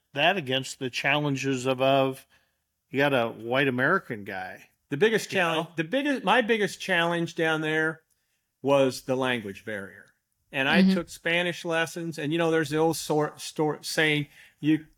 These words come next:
Speaker 2: can't teach an old dog new tricks." Well, you know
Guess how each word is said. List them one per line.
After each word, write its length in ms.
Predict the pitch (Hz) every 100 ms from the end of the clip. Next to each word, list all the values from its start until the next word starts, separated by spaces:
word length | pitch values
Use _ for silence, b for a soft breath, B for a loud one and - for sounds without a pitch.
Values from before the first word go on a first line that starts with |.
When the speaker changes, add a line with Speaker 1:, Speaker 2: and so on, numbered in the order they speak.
| _
Speaker 2:
can't 280 | - 170 160
teach 200 | 165 151
an 80 | 147
old 180 | 147 135
dog 300 | 143 139 135
new 140 | 135
tricks." 520 | 127 151 127 123 -
Well, 460 | 143 147 147 143 - _ _ _ _ _
you 260 | - 185 165
know 540 | 170 170 170 165 -